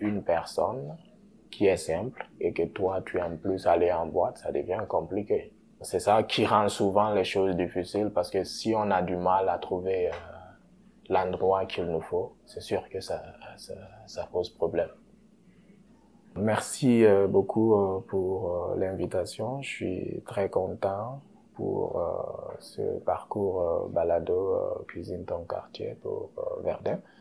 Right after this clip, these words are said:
Et, euh, ce que j'aimerais, euh, partager aussi, euh, comme idée, c'est, c'est plus, euh, d'être, euh,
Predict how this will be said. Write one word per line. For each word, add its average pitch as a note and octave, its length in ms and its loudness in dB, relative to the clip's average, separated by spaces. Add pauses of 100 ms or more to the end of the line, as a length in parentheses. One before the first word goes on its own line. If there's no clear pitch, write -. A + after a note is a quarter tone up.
(460)
Et, F2+ 220 0
euh, F2+ 420 -4
ce - 120 -12
que F#2 160 0
j'aimerais, F#2+ 580 -2
euh, F2+ 320 0
partager F#2 580 -4
aussi, F#2 520 -6
euh, F2 160 -2 (1120)
comme F2+ 300 -2 (120)
idée, G2+ 760 -4 (260)
c'est, G1+ 480 -8 (400)
c'est - 320 -8
plus, F#2+ 420 -6
euh, F2 300 -2 (840)
d'être, E2 500 -4
euh, G1+ 360 -8